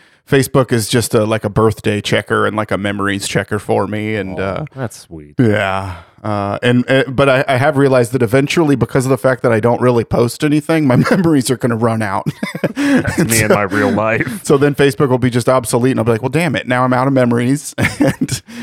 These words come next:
Speaker 1: I've reached that ten-year or whatever <laughs> mark, and it's, it's all, it's, now it's nothing."
Speaker 2: That's definitely some meta talk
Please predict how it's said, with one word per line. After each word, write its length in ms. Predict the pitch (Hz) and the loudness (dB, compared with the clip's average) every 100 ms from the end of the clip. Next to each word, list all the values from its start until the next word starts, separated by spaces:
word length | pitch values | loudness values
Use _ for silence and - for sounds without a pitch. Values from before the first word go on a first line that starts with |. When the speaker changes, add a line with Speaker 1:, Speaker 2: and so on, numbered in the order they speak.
| 208 | -2
Speaker 1:
I've 140 | 131 120 | 0 2
reached 280 | 139 - 143 | 2 0 0
that 220 | - - | 0 0
ten-year 420 | 160 135 131 131 | 0 2 2 2
or 100 | 127 | 2
whatever 320 | 127 127 127 | 2 2 2
<laughs> 20 | 127 | 2
mark, 480 | 127 - 202 - - | 2 2 -2 -4 -6
and 360 | 127 120 120 | -2 -2 -2
it's, 260 | 127 131 - - | -6 -8 -10 -10
it's 200 | 135 127 | -6 -2
all, 300 | 120 127 - | 0 -2 -4
it's, 140 | 135 - | -6 -4
now 240 | 123 131 | -2 -2
it's 180 | 139 - | -2 -2
nothing." 380 | 160 147 113 156 _ - | -4 -2 -8 -10 _ -12
Speaker 2:
That's 160 | - | -12
definitely 360 | 95 107 - 98 | -4 -4 -4 -10
some 220 | - 92 | -10 -6
meta 240 | 98 101 | -4 -2
talk 380 | 95 113 104 - | -2 -2 -2 -4